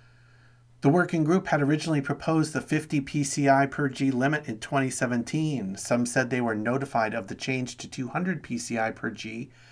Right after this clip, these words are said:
just as a matter of courtesy. So it's not clear who proposed the higher radiation limit.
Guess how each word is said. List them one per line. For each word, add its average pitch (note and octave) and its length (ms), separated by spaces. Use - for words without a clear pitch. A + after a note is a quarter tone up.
just - 260
as D3 140
a C#3 60
matter C3+ 460
of - 140
courtesy. - 640
So E3 200
it's E3 160
not G#3+ 260
clear E3+ 640
who A3+ 200
proposed G2 800
the - 60
higher D#3 400
radiation A#2 680
limit. G#2+ 340